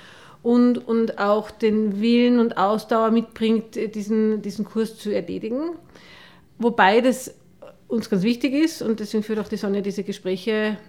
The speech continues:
recht intensiv, äh, herauszufinden, was braucht denn die Person, um an dem Kurs gut teilnehmen zu können. Also wir, wir klären den Unterstützungsbedarf, ähm, sehr eingehend, weil wir sozusagen so barrierefrei wie möglich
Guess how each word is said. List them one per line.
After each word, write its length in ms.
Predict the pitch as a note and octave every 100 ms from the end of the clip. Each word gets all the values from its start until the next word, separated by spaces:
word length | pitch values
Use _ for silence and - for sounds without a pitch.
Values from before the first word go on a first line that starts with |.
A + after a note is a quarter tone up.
| - _ _ _ _ _ -
recht 200 | G3 F3+
intensiv, 640 | G#3+ A3 G3+ A3+ B3+ - - -
äh, 60 |
herauszufinden, 1120 | G3+ G3 G3 F3+ F#3+ - A3+ A#3+ A#3 A#3 A#3 - - - -
was 120 | G#3+
braucht 360 | - - E3+ -
denn 80 | A3
die 80 | A3+
Person, 560 | A3+ A3+ G#3 A3 A3+
um 320 | A#3 G#3 A3+
an 120 | G#3+ G3+
dem 100 | F#3+
Kurs 280 | G#3+ G#3
gut 100 | G#3
teilnehmen 400 | G3 C3+ C3+ G#2+
zu 80 | -
können. 380 | F3 - - F3+ - -
Also 220 | - F#3+ F3+
wir, 420 | G#3+ G#3+ G#3 F#3
wir 100 | F#3+
klären 320 | G3+ F3+ G3
den 120 | G#3
Unterstützungsbedarf, 1040 | G3 G3 G#3+ G#3 G#3+ - F#3 D3 E3+ - - - - - - - -
ähm, 420 | F#3+ F#3 F#3 F3+
sehr 640 | - G3 F3+ E3+ F3 F3 -
eingehend, 760 | G3 A#3+ C4+ C4+ C4 C4 A#3 G3
weil 240 | F3+ F#3+
wir 140 | G#3+
sozusagen 680 | G#3 G3+ G3 G3+ F#3+ G3 F#3+ -
so 160 | G#3
barrierefrei 640 | G3 F#3 F3+ G3 G3 F#3
wie 80 | F#3
möglich 580 | F#3 F3 G3 F#3+ F#3